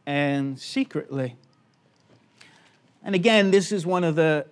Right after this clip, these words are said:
lessons of spiritual maturity, is knowing God's timing and trusting in his timing.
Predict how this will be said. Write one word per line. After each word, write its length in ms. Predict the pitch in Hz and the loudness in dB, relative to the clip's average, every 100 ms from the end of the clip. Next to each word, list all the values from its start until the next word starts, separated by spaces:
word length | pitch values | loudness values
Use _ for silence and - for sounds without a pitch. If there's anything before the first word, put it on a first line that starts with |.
| _ _ _ _ _ - | _ _ _ _ _ -10
lessons 560 | 160 180 294 - 190 151 | -2 -2 -2 -2 -2 -2
of 100 | 147 | -6
spiritual 560 | - - 170 160 170 | -8 -4 -2 -2 -4
maturity, 600 | 156 143 - 277 190 170 196 | -6 -6 -4 -2 2 0 0
is 180 | 175 151 | -2 2
knowing 440 | 185 208 226 208 | 4 6 4 4
God's 400 | 170 180 202 - | 4 4 2 0
timing 580 | - 180 208 208 165 160 - - | -2 0 2 2 0 -2 -8 0
and 200 | 208 - | 0 0
trusting 840 | - 277 294 - 311 302 247 202 | 0 0 0 -4 -4 0 0 -2
in 220 | 220 220 | 0 0
his 240 | 175 190 170 | 2 0 0
timing. 560 | 175 160 151 139 123 | -4 -2 -2 -6 -8